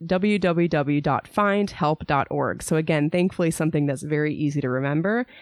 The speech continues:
And if you plug in your zip code in there, you can click which type of services you're looking for for your patients, and it's gonna tell you what different agencies that are in your local area have said, um, they offer within different categories. And so it's,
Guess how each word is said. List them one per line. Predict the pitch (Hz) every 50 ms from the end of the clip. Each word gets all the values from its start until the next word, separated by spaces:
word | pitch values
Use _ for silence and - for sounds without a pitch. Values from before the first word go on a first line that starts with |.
| - - -
And | - 175 180
if | 175 -
you | 185
plug | 175 - - 220 220 208
in | 220 214
your | 196 175 160
zip | 165 170 175 170 -
code | - 196 190 185 180
in | 180 180 175
there, | 175 175 175
you | 170 165 160
can | - 175 156 156
click | - - 208 202 - -
which | 180 175 - -
type | - 180 175 -
of | 156
services | - 170 165 160 165 170 - 185 165
you're | 160 151 147
looking | 156 156 - 170 156
for | - - 160 151 156
for | - 156
your | 139 135 135
patients, | - - 165 170 - - 190 185 185 -
and | - 151
it's | 143 - -
gonna | - 170 151 147
tell | - - - 180 180 185
you | 185 170 160 151 147 147 147 - - - - - - _ _
what | - 165 160 170 175 180 - - - 185 175
different | 170 170 - - 160 - -
agencies | 160 156 156 170 165 131 - - 165 151 147 -
that | 160 147
are | 143 143 -
in | - 160 151
your | 156 151 151
local | 147 143 143 - 151 - -
area | 147 143 143 143 143 143
have | 143 - - 143 139
said, | - - - 156 147 147 143 143 139 139 - - -
um, | 151 135 135 139
they | 139 139 131 -
offer | - 131 151 147 - - 156 143
within | 143 147 147 147 147 147 143 135 - -
different | - 156 - - 135 -
categories. | - - 131 123 135 131 - 120 110 - - - - -
And | - - 160 -
so | 156 151
it's, | 151 147 - - -